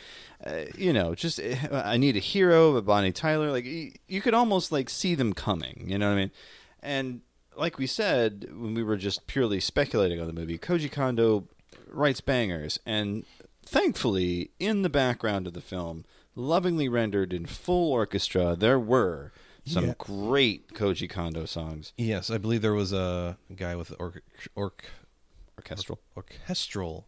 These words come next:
Speaker 2: background
Speaker 1: Mm.
Speaker 2: that did some arrangements
Speaker 1: Some
Speaker 2: for the
Speaker 1: great
Speaker 2: movie.
Speaker 1: arrangements. I really enjoyed that part of the film. Even Seth Rogen didn't bother me, which I again, I expected that to be a
Speaker 2: <laughs>
Speaker 1: stick.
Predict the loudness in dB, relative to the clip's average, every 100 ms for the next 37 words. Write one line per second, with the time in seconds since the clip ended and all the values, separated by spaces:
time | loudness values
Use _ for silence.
0 | -18 -6 -4 -4 -4 -10 -10 -12 -10 -4
1 | -2 0 -2 -2 -2 -2 -4 -4 -6 -6
2 | -8 -12 -16 -12 -8 -6 -6 -4 2 4
3 | 6 4 -2 -12 -14 -10 -6 -4 -2 4
4 | 6 6 2 -2 -4 -4 -6 -6 -4 -4
5 | -4 -10 -8 -6 -6 -10 -14 -6 -2 -2
6 | -2 -2 -2 2 2 2 -2 -2 -4 -6
7 | -8 -8 -10 -10 -10 -6 -6 -8 _ -10
8 | -4 -2 -2 -4 -6 -2 -2 0 4 4
9 | 4 0 0 0 0 0